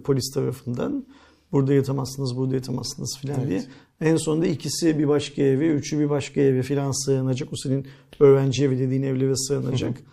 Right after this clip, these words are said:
Speaker 1: Onlar, e, sokaktan bir eve sığındıkları zaman da biz, biz dediğim senle ben değil sadece, bütün toplum ve bu işle ilgilenmesi gereken bütün yöneticiler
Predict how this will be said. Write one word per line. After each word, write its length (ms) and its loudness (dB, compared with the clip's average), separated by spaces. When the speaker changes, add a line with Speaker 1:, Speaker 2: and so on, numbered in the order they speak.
Speaker 1:
Onlar, 600 6
e, 100 2
sokaktan 800 2
bir 240 4
eve 220 6
sığındıkları 760 4
zaman 440 0
da 320 -4
biz, 560 4
biz 200 2
dediğim 400 0
senle 460 4
ben 240 0
değil 180 2
sadece, 460 -4
bütün 280 2
toplum 580 2
ve 300 8
bu 80 8
işle 320 4
ilgilenmesi 520 2
gereken 440 4
bütün 240 2
yöneticiler 720 4